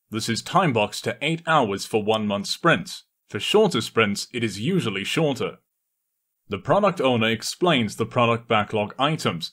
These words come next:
and explains the expectations. The whole Scrum team then collaborates to define a sprint goal that communicates why the sprint is valuable to stakeholders.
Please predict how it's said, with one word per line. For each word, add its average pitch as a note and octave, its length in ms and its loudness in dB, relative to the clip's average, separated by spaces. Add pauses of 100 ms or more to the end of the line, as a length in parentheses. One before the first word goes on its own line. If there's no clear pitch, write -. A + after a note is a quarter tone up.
and D3 220 4
explains D#3 580 -2
the A2+ 140 0
expectations. A2 1080 -4 (340)
The G2 120 0
whole C3+ 220 4
Scrum D#3+ 340 -2
team A2 320 -2
then C3+ 200 0
collaborates D3 640 0
to G#2+ 100 -8
define A#2 460 0
a F#2+ 60 -8
sprint G2 380 -4
goal D#3+ 400 2 (120)
that G#2 140 -4
communicates B2 640 -2
why A#2+ 320 2
the F#2+ 100 -6
sprint A2 360 -2
is F#2+ 140 -12
valuable G#2+ 520 0
to G2+ 100 -6
stakeholders. - 800 -2